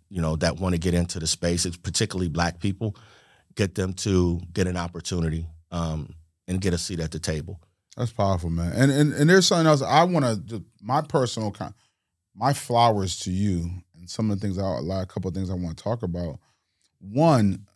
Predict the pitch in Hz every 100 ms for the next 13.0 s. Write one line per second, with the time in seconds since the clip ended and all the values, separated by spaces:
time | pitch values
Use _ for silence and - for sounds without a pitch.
0 | _ _ - - 113 - - _ _ _
1 | _ 117 120 - - 139 - 120 95 110
2 | 107 95 101 92 - 104 110 101 92 95
3 | 87 - _ _ _ 104 104 117 110 101
4 | 98 92 90 92 95 87 71 87 _ _
5 | _ _ _ _ _ _ _ 95 101 95
6 | 98 113 90 98 98 98 92 90 92 92
7 | 92 85 69 64 _ _ _ _ _ _
8 | _ - 101 95 87 _ - 147 - 123
9 | 110 110 107 110 101 107 104 92 101 92
10 | - - 123 101 - _ 95 117 110 101
11 | - 101 92 - _ _ _ 117 107 95
12 | 80 120 156 143 107 131 110 95 113